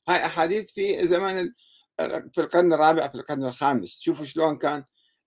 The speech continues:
الأحاديث كلها متناقضة ومتباينة ومتضادة، حتى لا يكاد يتفق خبر إلا وبإزائه ما يضاده، ولا يسلم حديث إلا وفي مقابلته ما ينافيه،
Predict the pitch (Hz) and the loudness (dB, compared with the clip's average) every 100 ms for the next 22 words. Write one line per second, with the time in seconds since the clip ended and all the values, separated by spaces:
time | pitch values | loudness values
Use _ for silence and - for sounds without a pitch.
0 | - 147 139 131 147 - 147 135 123 123 | -6 -4 0 0 -2 -2 0 0 0 0
1 | 139 156 147 135 131 117 107 101 - 123 | 0 0 0 0 2 0 -4 -6 -2 2
2 | 147 156 135 135 127 107 - _ _ _ | 2 2 0 0 0 -2 -8 _ _ _
3 | _ 135 139 139 151 139 - - _ - | _ -4 -2 4 6 6 2 -12 _ -20
4 | _ _ - 170 - 156 175 226 202 175 | _ _ -2 0 6 8 10 8 6 4
5 | 185 202 151 - _ _ _ _ - 135 | 2 4 2 -2 _ _ _ _ -4 -4
6 | - 208 190 - 143 190 196 208 214 220 | -2 -2 0 -2 0 2 8 8 8 4
7 | - _ _ _ - 254 254 196 160 170 | -2 _ _ _ 4 6 8 8 6 6
8 | - 165 165 175 208 247 233 233 233 196 | 4 2 4 4 2 2 2 2 2 2
9 | 170 147 131 - 101 101 - _ _ _ | 2 4 2 0 -10 -14 -18 _ _ _
10 | _ _ _ 175 220 185 160 214 - 165 | _ _ _ 2 6 4 4 2 2 0
11 | 143 151 220 247 - 240 208 - _ _ | -2 -6 -2 -2 0 -2 -2 -8 _ _
12 | - 240 233 170 156 180 180 151 139 143 | 0 2 4 4 4 4 2 0 0 -2
13 | 135 156 226 240 240 196 190 185 135 127 | 0 0 -2 -2 -2 0 0 2 0 -2
14 | 127 107 | -4 -6